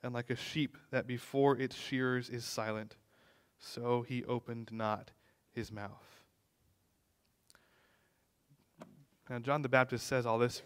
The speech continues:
before Jesus is arrested and crucified. He's telling everyone right from the very beginning of his gospel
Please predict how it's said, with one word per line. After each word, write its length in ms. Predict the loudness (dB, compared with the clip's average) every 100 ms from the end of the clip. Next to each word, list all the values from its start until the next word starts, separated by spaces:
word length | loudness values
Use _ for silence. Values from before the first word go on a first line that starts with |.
| -14
before 680 | 0 0 2 8 12 12 8 2 -12 _ -4
Jesus 460 | -2 0 0 -2
is 180 | -2 -4 -6
arrested 600 | -4 -4 -4 -10 -10 -10 _ _ _ -12
and 140 | -12
crucified. 680 | -8 -8 -8 -12 -14 -16 -20 -20 _ _ _ _ _ _ _ _ _
He's 180 | 0 10
telling 280 | 12 12
everyone 340 | 10 10 8 10
right 220 | 8 6
from 280 | 2 2 2
the 100 | 2
very 240 | 4 4 4
beginning 540 | 2 0 2 2 4
of 140 | 2 0
his 240 | -4 -4 0
gospel 580 | 6 6 6 -2 -8